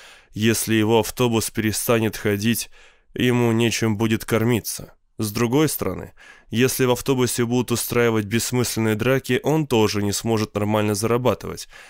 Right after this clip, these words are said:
Но это для него было уже слишком сложно. Он понимал, что пройдет какое-то время, прежде чем он снова сможет вести автобус. Он показал кулак бородачу и заорал. Казалось, в его крике присутствуют какие-то слова,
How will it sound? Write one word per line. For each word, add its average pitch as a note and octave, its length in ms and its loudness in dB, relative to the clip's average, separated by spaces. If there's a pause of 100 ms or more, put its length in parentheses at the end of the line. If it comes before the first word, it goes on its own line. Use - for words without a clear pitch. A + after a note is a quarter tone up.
(220)
Но B2 200 4
это C3 280 0
для A#2+ 180 0
него A#2+ 220 2
было A#2 260 2
уже A2 180 0
слишком A#2 520 -2
сложно. - 560 -4 (160)
Он B2+ 200 2
понимал, C3 460 2
что G2+ 300 -4
пройдет G#2+ 420 0
какое-то A#2+ 400 0
время, B2 460 0 (360)
прежде A#2 280 0
чем A#2 260 0
он A2 100 2
снова C3 360 0
сможет A#2 480 -2
вести A2 360 -2
автобус. - 680 -4 (460)
Он G#2 200 -2
показал G#2+ 440 0
кулак A#2+ 400 0
бородачу A2 540 0
и C3 80 2
заорал. G#2+ 540 -2 (240)
Казалось, C3 480 2
в A2+ 40 -6
его C3 280 0
крике C3 380 -2
присутствуют B2+ 640 -2
какие-то B2 440 -4
слова, A#2 500 0